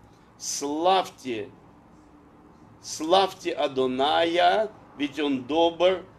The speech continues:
и милость его на веки. И скажем: «Амен, амен,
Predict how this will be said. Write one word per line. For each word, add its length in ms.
и 120
милость 600
его 460
на 840
веки. 640
И 120
скажем: 720
«Амен, 480
амен, 480